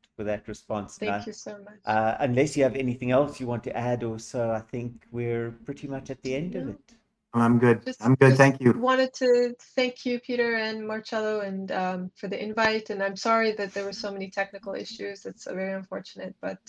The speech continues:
Speaker 2: um, still, I appreciate you giving me the chance to share what I could. And I, and Marcello, you were wonderful with your questions. Thank you so much.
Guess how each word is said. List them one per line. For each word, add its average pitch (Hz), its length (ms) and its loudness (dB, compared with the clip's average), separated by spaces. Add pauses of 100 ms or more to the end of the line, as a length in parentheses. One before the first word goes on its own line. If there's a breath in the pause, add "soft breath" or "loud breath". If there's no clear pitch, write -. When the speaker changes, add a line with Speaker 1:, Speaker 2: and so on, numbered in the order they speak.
Speaker 2:
um, 185 320 -4 (880)
still, 220 320 2
I 202 100 4
appreciate 196 540 -2
you 190 160 -4
giving 190 320 -6
me 190 80 -4
the 190 80 -8
chance 190 440 -8
to 196 540 -8 (680)
share 196 560 2 (340)
what 196 140 -2
I 190 80 0
could. 202 400 -6
And 190 260 -6
I, 196 400 -6 (300)
and 196 100 -8
Marcello, 208 360 0
you 196 160 -2
were 190 120 -2
wonderful 185 460 -2
with 185 120 -6
your 190 100 -10
questions. 190 540 -10
Thank 190 220 -14
you 196 60 -18
so - 160 -16
much. - 340 -20